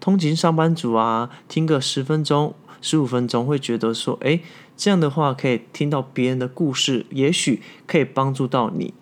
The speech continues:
对于未来你想要进行一些饮食控制啊，或者是说饮食的改变，是一个有帮助的。那我通常呢，会在我的 Instagram 写一些懒人包啊，可以在上面找得到说，诶，原来吃这个、吃这个、吃这个热量是多少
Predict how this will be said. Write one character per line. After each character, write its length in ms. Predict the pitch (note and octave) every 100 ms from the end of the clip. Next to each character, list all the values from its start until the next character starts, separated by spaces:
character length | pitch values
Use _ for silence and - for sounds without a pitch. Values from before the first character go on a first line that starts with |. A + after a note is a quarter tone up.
| -
对 160 | D#3+
于 40 | D3
未 300 | - F#3 D3+
来 160 | A#2+
你 120 | A#2
想 160 | B2+ G#2+
要 60 | A#2+
进 200 | D#3+ C#3
行 140 | B2
一 40 |
些 200 | C3 D3 -
饮 140 | C#3+
食 120 | C3
控 220 | D#3+ F#3+
制 160 | E3+ F3+
啊， 140 | D#3+
或 140 | D3+ D3+
者 60 |
是 180 | B2 D3
说 200 | C3 D3+ - - - -
饮 160 | - C#3
食 160 | - B2
的 60 |
改 220 | B2+ A2+ A2
变， 280 | C3+ A#2+ - - - -
是 200 | - D3+
一 120 | C3+
个 120 | C3+
有 180 | F2+ - -
帮 220 | B2+ C#3
助 180 | C#3 D3+
的。 200 | A#2+ - - - - -
那 240 | - G3+ D3
我 160 | - -
通 280 | - D#3+ F#3+
常 240 | D#3+ C3
呢， 240 | C3 C3 C3
会 160 | C#3+
在 140 | C3+ A#2+
我 140 | -
的 180 | - -
Instagram 540 | D3 D3+ - B2+ A2+
写 260 | F#2+ - A2
一 40 |
些 340 | B2 - B2+ B2
懒 160 | A2
人 180 | A2+ C3
包 200 | C3 E3
啊， 260 | D#3+ D#3 D3+ - -
可 60 | -
以 60 | C3+
在 100 | C#3
上 160 | D3
面 160 | C#3 B2
找 200 | - G2
得 60 | A#2+
到 120 | B2+
说， 320 | B2 B2 B2 -
诶， 160 | D3 - - - - - -
原 140 | C#3 D3
来 100 | D3+
吃 320 | D3+ - G3
这 120 | G3+
个、 60 | C#3
吃 180 | - D3
这 120 | C#3+
个、 60 |
吃 220 | A#2+ - C3+
这 80 |
个 220 | C3 G2 -
热 160 | D3
量 160 | C#3 B2
是 80 | B2
多 240 | - A2+
少 240 | A2+ -